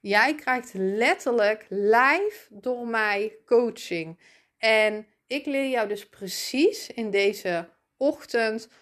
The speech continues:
wat jou nu tegenhoudt in jouw onderneming of in jouw leven. En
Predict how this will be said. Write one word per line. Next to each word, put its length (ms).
wat 420
jou 320
nu 220
tegenhoudt 800
in 160
jouw 160
onderneming 800
of 260
in 200
jouw 240
leven. 560
En 280